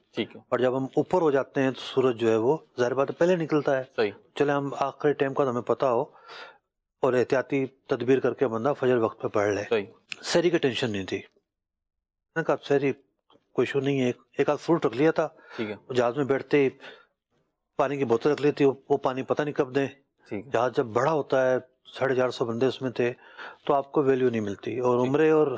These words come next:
Speaker 2: حج کے جو passenger ہوتے ہیں، ان کو ایئر لائن والے ویسے ویلیو نہیں دیتے۔
Speaker 1: ٹھیک ہے، regular customer نہیں ہوتے یہ۔
Speaker 2: نہیں ہوتے، ٹھیک ہے نا۔ تو میں نے پانی کی بوتل بھی ساتھ لے لی تھی کہ
Speaker 1: ٹھیک۔
Speaker 2: اپنی سحری ہو جائے گی،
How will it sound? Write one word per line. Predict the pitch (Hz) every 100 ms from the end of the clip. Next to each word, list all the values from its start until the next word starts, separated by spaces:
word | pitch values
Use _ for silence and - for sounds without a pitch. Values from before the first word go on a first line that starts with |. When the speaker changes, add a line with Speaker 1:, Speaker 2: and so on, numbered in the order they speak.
| -
Speaker 2:
حج | 127 -
کے |
جو | 160
passenger | 156 135 - 139 147
ہوتے | 123 -
ہیں، | 131 139 - - - - - _
ان | 143
کو | 143
ایئر | 151
لائن | 131 135
والے | 127 131
ویسے | 131 117 107 139
ویلیو | 113 107
نہیں | 101 98
دیتے۔ | 95 -
Speaker 1:
ٹھیک | - - _ _ _ 107
ہے، | 110
regular | 123 123 131
customer | 127 127 127 117
نہیں | 107
ہوتے | 101 95
یہ۔ | - 92
Speaker 2:
نہیں | 156 120
ہوتے، | 98 110 - - _
ٹھیک | - 170
ہے |
نا۔ | 160 - _ - _ _ _ - - -
تو |
میں | 151 156
نے | 165
پانی | - 151 160
کی |
بوتل | 131 139 143
بھی | 139
ساتھ | - 131 -
لے | 123
لی | 120
تھی | - 156
کہ | - - 135
Speaker 1:
ٹھیک۔ |
Speaker 2:
اپنی | 104 135
سحری | - 120 127
ہو | 107
جائے | 113 113 113
گی، | 135